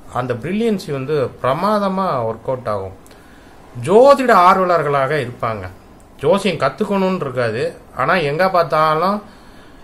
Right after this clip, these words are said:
இது இப்படி, அது இப்படி அப்படின்னே வந்து பார்த்துக்கிட்டே இருப்பாங்க. யாராவது ஒருத்தர் வந்து முகநூல்ல ஏதாவது ஒரு பதிவை போட்டிருந்தாலும், "என் ராசிக்கு இப்படி இருக்கா, அப்படி இருக்கா?"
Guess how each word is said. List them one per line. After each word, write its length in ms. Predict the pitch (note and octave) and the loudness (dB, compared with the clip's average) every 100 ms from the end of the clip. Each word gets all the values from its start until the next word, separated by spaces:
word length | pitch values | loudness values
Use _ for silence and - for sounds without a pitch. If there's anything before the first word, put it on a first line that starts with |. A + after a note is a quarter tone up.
| - C3 | -20 -16
இது 260 | C#3+ E3+ F#3+ | -10 0 0
இப்படி, 280 | D#3+ E3 E3+ | 0 -2 2
அது 220 | D3+ D#3 | 4 2
இப்படி 360 | D3 C#3+ D#3 D3+ - - - - | 0 -6 -6 -6 -10 -20 -20 -2
அப்படின்னே 760 | C#3 C3+ D3+ D#3 F3 F3 E3 | -2 -2 -4 -2 0 0 0
வந்து 440 | D3 C#3 F3+ D#3+ B2 | -2 -4 -2 -2 -2
பார்த்துக்கிட்டே 520 | C#3 D3+ D3 C#3 E3 D3 | 0 0 -2 0 0 0
இருப்பாங்க. 360 | C3 B2+ G#2+ G2 - | -4 -6 -6 -12 -18
யாராவது 560 | A2+ A2+ C#3+ E3 F3+ E3+ | -10 -2 2 2 2 -2
ஒருத்தர் 240 | C3+ C#3+ | -4 -6
வந்து 240 | C3 C3 E3+ | -6 -6 -6
முகநூல்ல 420 | C#3+ D#3+ E3 D3+ | -4 -4 -4 -4
ஏதாவது 340 | C3+ D3 D#3 | -2 0 -2
ஒரு 100 | C3+ | -2
பதிவை 360 | A#2 A#2+ D3+ D3+ | -4 -6 -4 -6
போட்டிருந்தாலும், 680 | A#2+ A#2+ A#2+ A#2 A2 A#2+ D#3+ - - - - - - | -4 -6 -6 -6 -4 -4 -8 -12 -20 -20 -20 -20 -8
"என் 180 | C3+ C#3+ | -2 0
ராசிக்கு 360 | C#3+ D3+ D#3+ | 0 -2 -8
இப்படி 280 | D#3 C3 C3+ C#3 C3+ B2+ B2 B2 | -10 -10 -8 -6 -4 -4 -4 -6
இருக்கா, 440 | B2 B2 D#3 D#3+ B2+ | -6 -6 -2 0 -2
அப்படி 320 | - B2 C3+ | -6 -8 -6
இருக்கா?" 460 | B2+ C3 D3 B2+ | -6 -2 -2 -2